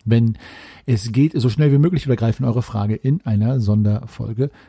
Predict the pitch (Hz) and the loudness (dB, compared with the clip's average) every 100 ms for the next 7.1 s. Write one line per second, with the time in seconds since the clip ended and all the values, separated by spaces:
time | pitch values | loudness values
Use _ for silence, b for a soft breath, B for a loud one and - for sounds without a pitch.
0 | B 113 101 175 160 240 214 165 202 202 | B -4 -2 2 4 4 4 4 4 2
1 | 156 143 160 180 175 151 165 - 139 135 | 0 -2 -4 -2 -4 -4 -8 -4 0 2
2 | - 175 165 151 143 135 117 120 - 165 | 0 -2 0 2 2 0 -2 -4 -4 -10
3 | - 135 123 131 127 131 110 110 107 - | -4 -2 0 0 0 0 -2 -2 -4 -6
4 | - 107 101 101 101 104 92 101 101 107 | -2 0 0 -2 -2 -2 2 4 4 2
5 | 92 98 95 90 110 - 98 101 - 107 | 2 2 2 2 0 2 2 2 0 -4
6 | 98 95 107 98 101 104 104 - 123 110 | -4 -4 -2 0 2 0 -2 -8 -8 -4
7 | 107 | -6